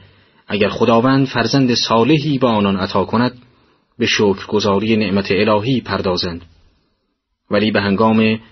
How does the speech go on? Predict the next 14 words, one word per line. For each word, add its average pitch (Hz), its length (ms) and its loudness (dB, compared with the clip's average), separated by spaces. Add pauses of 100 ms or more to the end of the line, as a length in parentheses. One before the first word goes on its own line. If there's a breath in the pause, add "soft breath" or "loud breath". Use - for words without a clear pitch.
(240 soft breath)
برآورده 101 480 0
شدن 131 500 0 (100)
خواست - 480 -2
آنان، 113 420 0 (500 soft breath)
باز 113 320 2
برای 104 320 2
خدا 110 380 2
شریک 131 520 -2
قرار 107 320 2
داده 90 340 -2 (460 soft breath)
و 131 240 0
به 135 120 2
نافرمانی 98 680 0
می‌پردازند 92 800 -4